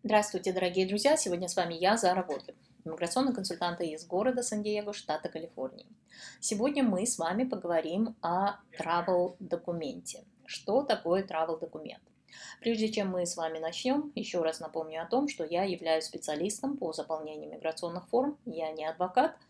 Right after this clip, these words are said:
и предлагаю услуги по заполнению ваших форм и отправке кейса в U S C I S. Вся информация на моем канале является информацией к ознакомлению только.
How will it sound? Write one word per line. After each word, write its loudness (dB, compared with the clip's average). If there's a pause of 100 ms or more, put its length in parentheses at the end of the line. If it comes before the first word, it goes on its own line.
(380)
и 2
предлагаю 2
услуги -2
по 2
заполнению -2
ваших -2 (100)
форм 0
и -4
отправке -2
кейса -2
в -12
U -2
S -2
C -2
I -4
S. -12
Вся 0
информация -8
на -4
моем -6
канале -2 (300)
является 0
информацией -2
к -6
ознакомлению -8
только. -12